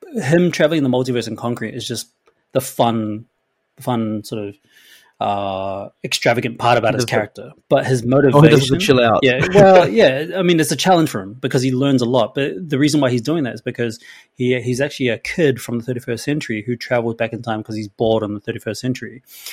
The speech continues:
Speaker 1: and so he traveled back in time because he, he invents time travel, and he finds a way. Once he does travel back in time, he realizes that he, there's so much that he can learn from going to, like, you know, three thousand,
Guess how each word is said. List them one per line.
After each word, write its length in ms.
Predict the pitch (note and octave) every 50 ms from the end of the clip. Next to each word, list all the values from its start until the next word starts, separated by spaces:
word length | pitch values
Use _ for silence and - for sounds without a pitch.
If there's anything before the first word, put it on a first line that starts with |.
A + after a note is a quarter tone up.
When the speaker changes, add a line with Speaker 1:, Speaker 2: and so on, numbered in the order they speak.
| - - -
Speaker 1:
and 100 | B2+ G#2+
so 160 | - B2 A2+
he 140 | A2+ A#2 A2+
traveled 320 | - - C#3+ C3+ C#3+ C3
back 140 | C#3+ C3 C3+
in 80 | B2
time 400 | A2 - B2 A#2+ A#2 A2+ A2 A2 _ _ _ _ _ _
because 200 | - - A#2 A2+
he, 160 | A2+ G#2+ A2 _ _ _ _ _ _ _
he 160 | - - B2+
invents 460 | A#2+ A2+ G#2+ A#2 A#2+ A#2+ - - -
time 260 | - - - A#2+ A#2 A#2
travel, 380 | - A2+ A2 A#2 C#3 D#3+ F3 _ _ _ _ - - _ -
and 60 | C3
he 60 | A#2+
finds 520 | - - C3+ C3 C3 C3 B2+ B2 B2+ - - _ -
a 100 | D3 C3
way. 460 | B2+ B2 B2 A#2+ A#2+ A#2+ A#2+ A2+ A#2 _ _ _ _ _ _ _ -
Once 260 | D#3 D#3 E3 E3+ -
he 80 | - D3
does 180 | C3+ D#3 D#3
travel 220 | - - D3 C3+ B2+
back 160 | C3+ B2 B2
in 80 | A#2+
time, 160 | B2 - D3 B2
he 100 | A2+ A2
realizes 440 | A2+ A#2+ A#2 A#2 A#2 A2+ A2 G#2+
that 160 | G#2+ A2 G#2+ A2
he, 160 | - - A#2
there's 240 | A#2 A#2 G#2+ G2+ -
so 240 | - - B2 A#2
much 240 | A2 A2+ A2+ - -
that 80 | C3 A2+
he 80 | G#2+
can 200 | - - A#2 A2+
learn 360 | A#2 B2 A2+ G#2 G2 G2 G#2+ - _ _ _ _ _
from 180 | - A2+ A#2
going 380 | A2+ - A2 G#2+ G#2 G#2 G#2+ G#2
to, 160 | - - A2+
like, 320 | G2+ G2+ F#2 G2 - - _ _ _ _ _ _ _ _ - - - _
you 140 | - C3 G2+
know, 120 | G2 G#2
three 280 | - - - C3+ A#2 A2
thousand, 560 | - A2 G#2+ G#2 G#2 G2+ G2 G2 G2+ G#2